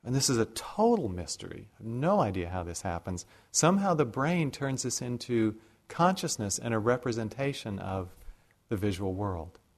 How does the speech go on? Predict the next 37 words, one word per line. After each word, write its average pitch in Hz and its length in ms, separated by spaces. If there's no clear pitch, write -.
How 117 180
that 117 160
happens, 104 480
nobody 98 320
knows. 95 440
So 170 200
we 160 200
see 226 480
that 135 180
as 123 160
we 131 100
reflect 127 520
on 113 160
that, 98 320
what 240 220
we're 202 180
thinking 190 500
is 131 160
a 123 60
solid 151 480
wall 120 600
is 117 180
actually 175 380
being 127 280
recreated 127 720
moment 160 380
after 143 260
moment 139 380
by 117 140
these 107 220
millions 165 440
of 151 100
photons 139 640
landing 131 340
on 156 120
the 147 60
retina, 120 500